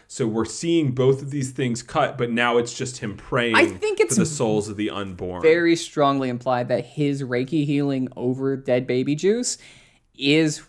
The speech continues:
Speaker 2: what helps Abby have her road to Damascus moment.
Speaker 1: Yeah,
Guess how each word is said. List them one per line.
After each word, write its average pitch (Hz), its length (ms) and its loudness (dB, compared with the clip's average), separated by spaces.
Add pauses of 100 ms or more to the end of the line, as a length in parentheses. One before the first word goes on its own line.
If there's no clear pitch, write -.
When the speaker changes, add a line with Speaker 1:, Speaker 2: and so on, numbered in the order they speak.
(160)
Speaker 2:
what 135 300 4
helps - 460 -2
Abby 120 380 0
have 127 280 -4
her 135 140 -4
road 123 240 -4
to 127 80 -4
Damascus 123 520 -10
moment. - 380 -10
Speaker 1:
Yeah, 123 360 6